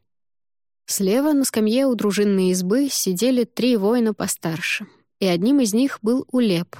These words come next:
что-то мастеривший из кусочков кожи. Его соседи переговаривались, поглядывая в сторону пары на песке. У их ног, вытянувшись на солнышке, лежала большая лохматая собака. В ответ на радостные крики она то и дело поводила ушами.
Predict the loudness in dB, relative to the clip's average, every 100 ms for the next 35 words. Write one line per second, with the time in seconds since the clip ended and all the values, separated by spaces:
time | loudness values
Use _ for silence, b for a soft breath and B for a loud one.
0 | -18 -10 -8 -6 -2 -2 -2 -2 0 0
1 | -2 -4 -4 -4 -4 -4 -4 -6 -10 -6
2 | -4 -4 -8 -16 _ _ _ _ _ _
3 | -2 0 0 0 0 -2 -2 -2 -2 0
4 | 0 0 0 -2 -4 -4 -2 -2 -2 -2
5 | -2 -2 0 0 -2 -4 -2 -2 -4 -6
6 | -10 -10 -14 -16 _ _ _ _ _ 0
7 | 0 0 -2 -2 -4 -4 -2 -4 -4 -6
8 | -4 -4 -2 -2 -4 -6 -4 -2 0 0
9 | -2 -4 -6 -6 -6 -4 -2 -2 -4 -6
10 | -4 -4 -6 -6 -6 -6 -8 -10 -16 -18
11 | _ _ _ -6 -2 0 0 0 -2 -2
12 | -2 -4 -6 -4 -6 -4 -4 -2 -2 -2
13 | 0 0 0 0 0 -2 -2 -2 -2 -2
14 | -4 -6 -8 -12